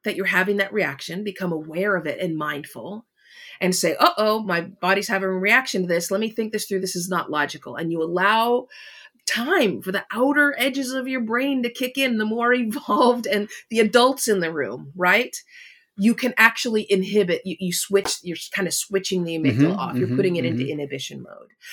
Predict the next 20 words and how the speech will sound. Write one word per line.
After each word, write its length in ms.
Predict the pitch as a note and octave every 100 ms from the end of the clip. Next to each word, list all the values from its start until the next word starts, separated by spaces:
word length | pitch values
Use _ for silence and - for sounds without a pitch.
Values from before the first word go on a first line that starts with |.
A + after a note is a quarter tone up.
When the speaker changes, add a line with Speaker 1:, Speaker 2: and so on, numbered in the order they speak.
| -
Speaker 1:
So 280 | - C4 B3
this 180 | C4 D4+
is, 160 | F#4 E4+
like, 180 | D4
what 120 | C#4+ C4+
I 60 |
talk 280 | C4 C#4 C#4
about 160 | A#3 G3+
all 140 | G3+
the 60 | G#3
time 260 | C4 C4+
is 160 | F#3 - - _ _ -
having 360 | - C4 D#4+
this 120 | D4 -
conversation 640 | D4+ C4 C4 B3 B3 G#3+
even 300 | A#3+ B3+ A#3+
with 160 | G3+ F#3
yourself. 480 | E3+ F3+ D3+ - - _ _ _ _ _ - - - -
Speaker 2:
Okay, 260 | E3+ C3 F#2
so, 460 | - D3 C#3 C3+